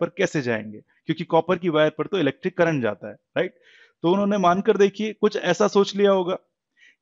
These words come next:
कि अगर मैं इस इलेक्ट्रिक वायर में करंट या फिर वोल्टेज, हम इलेक्ट्रॉनिक्स में जाना या इलेक्ट्रिकल साइंस में जाना पसंद नहीं करेंगे,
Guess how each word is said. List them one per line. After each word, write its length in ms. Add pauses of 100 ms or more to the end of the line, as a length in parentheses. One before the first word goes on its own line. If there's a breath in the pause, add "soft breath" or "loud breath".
कि 120
अगर 480
मैं 200
इस 140
इलेक्ट्रिक 460
वायर 360
में 420 (1160)
करंट 540 (480)
या 220
फिर 200
वोल्टेज, 580 (260)
हम 160
इलेक्ट्रॉनिक्स 880
में 240
जाना 420
या 340
इलेक्ट्रिकल 460
साइंस 360
में 80
जाना 220
पसंद 380
नहीं 160
करेंगे, 400